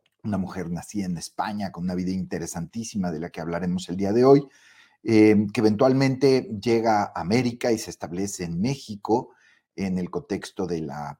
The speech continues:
guerra, eh, civil española, seguida por la Segunda Guerra Mundial, y aquí es donde va a desarrollar, eh, pues, su labor como pintora de manera más dedicada y, y lograda.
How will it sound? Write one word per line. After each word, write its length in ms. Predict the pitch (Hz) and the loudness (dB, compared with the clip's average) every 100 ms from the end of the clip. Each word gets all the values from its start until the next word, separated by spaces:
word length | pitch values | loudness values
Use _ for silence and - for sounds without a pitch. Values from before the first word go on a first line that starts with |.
| - | -16
guerra, 680 | 82 90 85 90 82 76 - _ _ | -8 -6 -4 -4 -4 -6 -14 _ _
eh, 420 | 87 87 69 69 69 80 67 - _ _ _ | -12 -10 -10 -12 -14 -18 -20 -20 _ _ _
civil 320 | - 101 92 | -4 -2 0
española, 640 | 90 - 113 160 160 139 | -2 -4 0 4 6 4
seguida 380 | 110 95 101 92 | 2 0 0 0
por 100 | 90 | -4
la 100 | 85 | -6
Segunda 340 | - 87 92 | -4 -4 -2
Guerra 200 | 85 87 | -4 -4
Mundial, 540 | 90 113 131 175 165 165 - _ - _ _ | -2 0 8 10 10 8 -4 _ -20 _ _
y 440 | - 139 147 156 - | -2 2 2 2 0
aquí 400 | - 104 - 160 | -2 -4 8 10
es 160 | 147 120 | 10 8
donde 220 | 113 101 | 4 2
va 80 | 92 | 0
a 40 | |
desarrollar, 800 | 95 101 98 85 82 87 95 104 - _ _ _ - | -2 -4 -6 -6 -4 0 0 -2 -8 _ _ _ -6
eh, 320 | 95 90 76 - | -2 -2 -4 -6
pues, 260 | 95 - - 80 | -8 -8 -12 -14
su 260 | - 101 | -8 -2
labor 400 | 87 85 98 107 | -2 0 0 -2
como 380 | 113 104 90 87 | -2 0 0 -4
pintora 600 | 80 85 80 107 107 113 | -8 -8 2 4 6 4
de 100 | 104 | 0
manera 340 | 82 90 98 | -4 -2 -2
más 420 | 98 90 95 92 85 | -2 -2 -4 -4 -6
dedicada 880 | 92 73 - 95 90 98 107 107 - | -8 -8 -4 -2 -2 -2 -2 -4 -8
y, 540 | 87 80 78 78 76 - | -10 -10 -10 -10 -12 -12
y 140 | 87 | -10
lograda. 580 | 78 76 101 110 - | -6 4 6 6 4